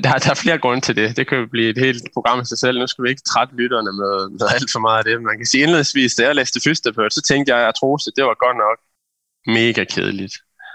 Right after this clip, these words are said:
og utrolig svært at forstå. Øh, men, men som det nogle gange kan gå, så i kraft af, at man lærer mere og mere om det, og at det rigtige tilbud om en, en P H D kom, øh, i forhold til træning til knæartrose,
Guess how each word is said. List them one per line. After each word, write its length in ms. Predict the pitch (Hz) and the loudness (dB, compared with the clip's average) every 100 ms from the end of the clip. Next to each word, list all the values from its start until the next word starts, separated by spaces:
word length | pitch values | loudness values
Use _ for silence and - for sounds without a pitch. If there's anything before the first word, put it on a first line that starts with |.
| - | -4
og 260 | - 101 139 | 0 2 2
utrolig 560 | 139 - 170 156 107 | -2 0 2 2 2
svært 300 | - 110 90 | 2 2 0
at 100 | - | -2
forstå. 500 | - - 104 98 123 - _ _ _ - - - _ _ - | -6 -4 -2 -2 -6 -18 _ _ _ -20 -20 -20 _ _ -2
Øh, 260 | 117 110 110 | 0 2 2
men, 320 | 113 120 120 | 2 4 4
men 120 | 120 | 2
som 120 | 135 | 2
det 100 | 131 | 4
nogle 160 | 151 151 | 4 4
gange 140 | 143 | 2
kan 120 | 143 120 | 0 2
gå, 340 | 143 - - | 2 2 -2
så 520 | - 143 139 120 107 - | 0 2 4 4 2 0
i 80 | - | -2
kraft 300 | - 127 - | 0 0 2
af, 40 | 123 | 0
at 40 | |
man 120 | 113 | 2
lærer 200 | 101 104 | 4 2
mere 180 | 110 131 | 2 2
og 80 | 127 | 2
mere 160 | 123 | 2
om 240 | 107 110 139 | 4 2 2
det, 100 | 98 | 2
og 320 | 120 170 120 | 2 2 0
at 100 | - | 0
det 120 | 117 | 0
rigtige 280 | 107 - 113 | 0 0 -4
tilbud 460 | - 127 143 117 110 | 0 -2 0 0 0
om 160 | 98 | 0
en, 420 | 101 101 _ - | -4 -18 _ -4
en 80 | 107 | -4
P 80 | - | -2
H 60 | 107 | -2
D 280 | 104 131 - | 0 0 0
kom, 240 | 127 80 _ _ _ _ _ _ _ - | -2 -2 _ _ _ _ _ _ _ -6
øh, 320 | 107 104 101 98 | -4 0 0 0
i 80 | |
forhold 240 | 98 110 107 | 0 0 -2
til 100 | 110 | -2
træning 360 | - 113 117 | 0 2 0
til 100 | 110 | -2
knæartrose, 720 | - 120 123 - 110 110 101 | -2 0 0 0 -2 -2 -6